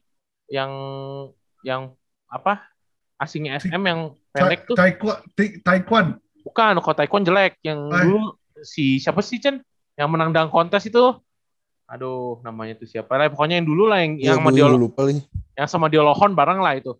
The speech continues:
Speaker 3: Iya,
Speaker 1: Nah, dia kan,
Speaker 3: Lohon.
Speaker 1: dia, dia kan suka ngambil-ngambil pemain asing yang, eh, point guard kan tadinya gitu.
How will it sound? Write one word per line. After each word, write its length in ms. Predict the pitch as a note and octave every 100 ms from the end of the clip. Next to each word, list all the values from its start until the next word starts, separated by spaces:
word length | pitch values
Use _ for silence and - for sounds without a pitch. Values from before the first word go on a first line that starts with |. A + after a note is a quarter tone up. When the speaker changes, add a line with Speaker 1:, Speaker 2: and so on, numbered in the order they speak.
| _
Speaker 3:
Iya, 160 | C3 B2+
Speaker 1:
Nah, 80 | C3
dia 100 | G#3+
kan, 60 | -
Speaker 3:
Lohon. 220 | A2+ A2+
Speaker 1:
dia, 100 | F3+ -
dia 160 | - G3
kan 100 | C4
suka 100 | A#3 F#3+
ngambil-ngambil 400 | E3+ E3 D3+ G#3+
pemain 320 | A3 D#3 D3+ C#3
asing 180 | - G#3
yang, 120 | C#3+ C3 B2+ _ _ _ B2+
eh, 480 | B2+ B2 B2 B2 B2
point 240 | D3 E3+ F3
guard 240 | F#3+ F3 -
kan 160 | C#3
tadinya 320 | C3 C3 B2+ B2+
gitu. 240 | A2+ -